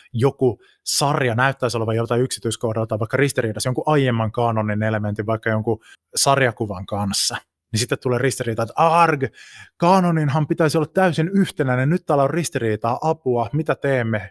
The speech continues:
kriisi. Niin jotain oppimista voisi olla siinä, että varhainen kirkko hyväksyi kaanoniin tietoisesti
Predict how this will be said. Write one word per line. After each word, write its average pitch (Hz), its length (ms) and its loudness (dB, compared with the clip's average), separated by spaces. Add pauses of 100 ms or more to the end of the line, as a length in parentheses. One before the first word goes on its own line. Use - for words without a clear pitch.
kriisi. 139 800 0 (880)
Niin 147 280 0 (160)
jotain 240 340 2
oppimista 151 500 -2
voisi 120 180 0
olla 120 100 0
siinä, 147 420 -2
että 127 220 -6
varhainen 151 500 -2
kirkko 143 640 -4 (120)
hyväksyi 135 420 -2
kaanoniin 101 720 -2
tietoisesti 107 1000 -4